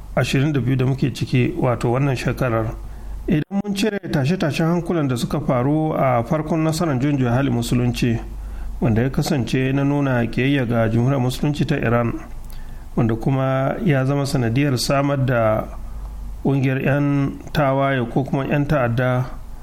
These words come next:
munafukai makiya jamhuriyar musulunci ta Iran, wato M K O, daga baya, da kuma yakin da kasar ta fafata da kasar Iraki na shekaru takwas,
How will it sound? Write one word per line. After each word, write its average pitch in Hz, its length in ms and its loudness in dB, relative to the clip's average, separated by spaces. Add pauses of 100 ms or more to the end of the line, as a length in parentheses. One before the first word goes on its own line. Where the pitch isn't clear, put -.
(220)
munafukai 123 520 2
makiya 139 360 0
jamhuriyar 127 320 2
musulunci 139 440 0
ta 139 100 -2
Iran, 131 200 0
wato 120 260 0
M 147 160 2
K 147 200 0
O, 131 200 0
daga 117 220 2
baya, 151 340 2 (1000)
da 107 100 0
kuma 151 260 0
yakin 170 420 0
da 120 340 2
kasar - 320 -2
ta 151 100 0
fafata 156 520 0
da 143 100 0
kasar 156 300 0
Iraki 143 560 2
na 170 120 2
shekaru 131 440 0
takwas, 139 460 -2